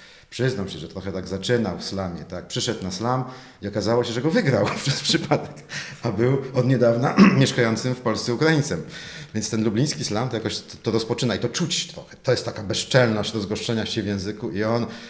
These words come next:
i on się nie boi. On się nie boi napisać o tym, że ma kłopot osobisty z jakąś miłością, y, swoją do siebie i do kogoś innego, czy do partnerki, <clears throat> a jednocześnie,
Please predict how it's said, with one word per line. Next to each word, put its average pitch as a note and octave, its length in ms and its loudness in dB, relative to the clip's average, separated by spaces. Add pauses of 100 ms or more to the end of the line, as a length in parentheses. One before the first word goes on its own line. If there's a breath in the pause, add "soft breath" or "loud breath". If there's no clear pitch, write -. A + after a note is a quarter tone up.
i C3 40 0
on D3 60 4
się C#3+ 100 2
nie B2 100 2
boi. G2+ 220 4 (180)
On A#2 60 -6
się C#3 120 2
nie B2+ 100 4
boi B2+ 260 4
napisać A2 460 0
o A#2+ 120 -4
tym, G#2 160 -4
że G#2 100 -2
ma G2 120 -2
kłopot F#2 440 -2
osobisty F#2+ 520 -6
z F2 160 -8
jakąś F#2 320 -6
miłością, G#2+ 600 -4 (380 loud breath)
y, G#2+ 120 -4
swoją G2 920 -2
do B2+ 100 4
siebie A2+ 400 2
i C3+ 120 -2
do G#2+ 360 -2
kogoś A2 340 -4
innego, G2 380 -6
czy - 160 -10
do G2 60 -8
partnerki, G#2+ 600 -6 (320 loud breath)
<clears throat> E3+ 320 6
a C3 160 8
jednocześnie, B2 580 2